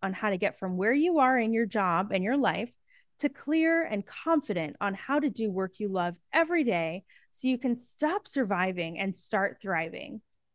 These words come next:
The guide will help you identify the optimal strategies for you to not only figure out how to do what you love every day, but how to make it profitable and articulate your why,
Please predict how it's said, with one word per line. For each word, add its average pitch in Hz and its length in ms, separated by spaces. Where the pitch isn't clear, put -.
The 262 60
guide 285 300
will 381 120
help 233 260
you 240 160
identify 190 540
the 180 160
optimal 294 400
strategies 185 580
for - 140
you 180 220
to 180 140
not 202 380
only 392 280
figure 202 300
out 170 280
how 339 260
to 269 120
do 180 240
what 175 200
you 202 140
love 170 220
every 170 180
day, 170 360
but 262 100
how 320 180
to 403 120
make 285 160
it - 240
profitable 180 720
and 330 240
articulate 277 600
your 220 180
why, 180 580